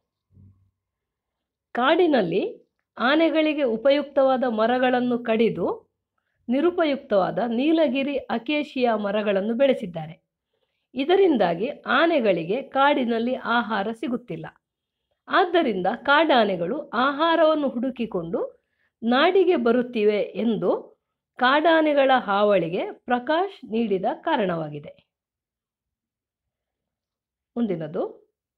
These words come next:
ಮುಂದಿನದು ಮೂರು ಅಂಕದ ಪ್ರಶ್ನೆಗಳು, ಅಂದ್ರೆ ಸಂದರ್ಭ ಸಹಿತ ಸ್ಪಷ್ಟೀಕರಣ. ಇಲ್ಲಿ ಸಂದರ್ಭ ಮತ್ತೆ ಸ್ವಾರಸ್ಯವನ್ನು, ವಿವರಣೆಯನ್ನು ಬರಿಬೇಕು. ಎರಡು ಪ್ಯಾರಾಗ್ರಾಫ್ ಅನ್ನು ಮಾಡ್ಕೊಳ್ಳಿ. ಮೊದಲ ಒಂದು ಪ್ಯಾರಾಗ್ರಾಫ್ ಸಂದರ್ಭ, ಕ್ಷಮಿಸಿ,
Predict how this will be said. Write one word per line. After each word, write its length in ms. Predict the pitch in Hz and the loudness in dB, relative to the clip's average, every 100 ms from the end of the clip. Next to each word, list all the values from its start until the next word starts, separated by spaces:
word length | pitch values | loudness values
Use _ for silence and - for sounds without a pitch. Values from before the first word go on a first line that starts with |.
| _ _ - | _ _ -6
ಮುಂದಿನದು 480 | 285 269 247 226 196 | -2 0 2 2 0
ಮೂರು 320 | 190 277 262 | 0 2 2
ಅಂಕದ 280 | 202 190 180 | 2 0 -2
ಪ್ರಶ್ನೆಗಳು, 640 | - - 170 160 190 427 | -4 -10 -10 -6 -4 -4
ಅಂದ್ರೆ 300 | 440 240 269 | -4 -4 -4
ಸಂದರ್ಭ 440 | 220 220 220 196 | -2 -2 -2 -2
ಸಹಿತ 300 | 185 180 170 | -4 -4 -4
ಸ್ಪಷ್ಟೀಕರಣ. 680 | 185 - 175 - - 147 147 285 - _ _ _ _ _ - | -8 -8 -10 -8 -12 -12 -10 -12 -12 _ _ _ _ _ -4
ಇಲ್ಲಿ 160 | 311 | -4
ಸಂದರ್ಭ 440 | 247 247 254 254 226 | 0 0 2 0 0
ಮತ್ತೆ 300 | 214 214 277 | -2 -2 -4
ಸ್ವಾರಸ್ಯವನ್ನು, 720 | - 202 202 185 196 190 190 | -2 -2 -2 -4 -4 -2 -2
ವಿವರಣೆಯನ್ನು 560 | 190 208 185 180 185 | 0 0 -2 -2 -4
ಬರಿಬೇಕು. 500 | 202 180 165 160 330 | -2 -4 -4 -8 -12
ಎರಡು 340 | - 220 262 262 | -6 -4 -2 -2
ಪ್ಯಾರಾಗ್ರಾಫ್ 460 | 202 190 190 - | -2 -4 -4 -6
ಅನ್ನು 120 | 180 165 | -8 -8
ಮಾಡ್ಕೊಳ್ಳಿ. 500 | 160 - 180 427 - _ _ _ - | -10 -8 -8 -8 -12 _ _ _ -4
ಮೊದಲ 240 | 247 277 | 0 4
ಒಂದು 280 | 240 240 254 | 4 2 0
ಪ್ಯಾರಾಗ್ರಾಫ್ 400 | 233 220 226 240 | 0 0 -2 -2
ಸಂದರ್ಭ, 460 | - 220 185 160 196 349 _ _ _ _ _ _ _ - - _ _ _ _ _ _ _ - 226 185 - _ _ _ _ | 0 0 0 -4 -8 -10 _ _ _ _ _ _ _ -20 -20 _ _ _ _ _ _ _ -10 -10 -12 -18 _ _ _ _
ಕ್ಷಮಿಸಿ, 720 | - 196 185 294 339 - | -18 -16 -16 -16 -16 -12